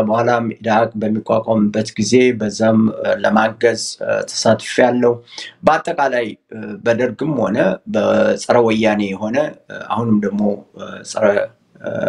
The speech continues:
የኦሮሞማ፣ አ፣ የአብይ አስተዳደርን በመቃወም፣ እ፣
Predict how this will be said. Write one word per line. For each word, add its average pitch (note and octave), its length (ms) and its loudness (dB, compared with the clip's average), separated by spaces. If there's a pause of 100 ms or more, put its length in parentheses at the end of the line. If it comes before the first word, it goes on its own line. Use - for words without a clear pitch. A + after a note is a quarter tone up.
(120)
የኦሮሞማ፣ G#2+ 600 6 (760)
አ፣ - 120 -10 (720)
የአብይ G#2 500 2 (120)
አስተዳደርን G#2+ 760 2
በመቃወም፣ A2+ 840 2 (580)
እ፣ - 160 -14